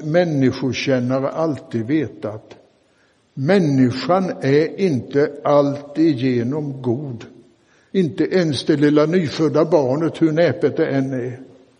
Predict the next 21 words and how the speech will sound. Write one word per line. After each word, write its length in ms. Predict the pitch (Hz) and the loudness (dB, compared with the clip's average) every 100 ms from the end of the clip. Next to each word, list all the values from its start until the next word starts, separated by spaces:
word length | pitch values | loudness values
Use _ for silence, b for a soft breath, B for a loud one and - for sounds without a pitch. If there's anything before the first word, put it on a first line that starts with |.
| b b b b _ | b b b b _
Det 140 | 117 | -4
finns 480 | - 160 185 151 - | -2 0 0 0 2
ett 180 | 160 - | 2 0
svart 840 | - - 143 147 131 - - - - | -6 -2 2 2 0 -8 -18 -14 -8
djup 640 | 127 127 156 131 - - - b b b b b | -2 2 0 -2 -12 -16 -20 b b b b b
hos 280 | - 139 - | -6 -4 0
var 260 | 147 143 139 | 2 4 4
och 80 | 147 | 4
en 220 | 135 135 | 2 2
av 300 | 113 113 113 | 0 -2 -4
oss. 300 | 117 - - B B B B B - | -6 -8 -16 B B B B B 0
Det 140 | 131 | 0
som 220 | 123 147 | 2 -2
Paulus 600 | 120 156 123 123 139 123 | 0 2 2 0 -2 -4
kallar 580 | - 143 131 131 123 B B B | -2 0 4 2 0 B B B
kötslig 720 | - - 165 - - - 143 147 | -10 -4 -2 -2 -6 -2 0 0
natur 680 | 151 127 - 127 127 135 | -2 -4 -4 -4 -4 -4
och 220 | 143 135 - - B B B B | -4 -4 -6 -16 B B B B
slaveri 760 | - - 160 156 151 165 147 131 | -14 0 4 6 6 6 4 4
under 220 | 139 147 | 2 0
synden. 680 | - 143 120 104 113 151 127 | 0 0 0 -2 -8 -10 -12